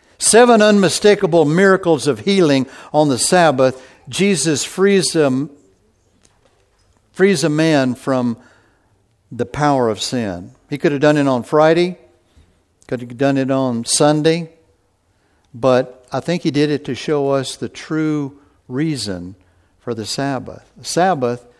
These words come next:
is for healing. Verse sixteen, "For this reason the Jews persecuted Jesus, and they sought to kill him because he'd done these things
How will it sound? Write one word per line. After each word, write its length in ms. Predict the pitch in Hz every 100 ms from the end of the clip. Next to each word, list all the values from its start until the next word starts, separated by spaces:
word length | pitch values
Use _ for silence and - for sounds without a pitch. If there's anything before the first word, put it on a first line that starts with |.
| _ _ _
is 140 | - 120
for 160 | -
healing. 580 | 117 139 156 113 82 107 - _ _ _ _ _ _ - - _
Verse 260 | 135 185 -
sixteen, 720 | 190 - - 175 131 87 92 _ _ _ _ _ _ _ _ _ _
"For 100 | 131
this 260 | 175 -
reason 420 | 160 190 160 135
the 100 | 120
Jews 340 | 110 143 151 135
persecuted 640 | - 190 190 131 143 120 107
Jesus, 560 | 107 117 110 127 131 - - -
and 180 | 123 120
they 120 | 120
sought 340 | - 165 170 170
to 80 |
kill 280 | 151 202 190
him 140 | 120 101
because 320 | 101 127 113
he'd 180 | 123 110
done 220 | 131 139
these 240 | 135 127
things 480 | - 127 107 104 -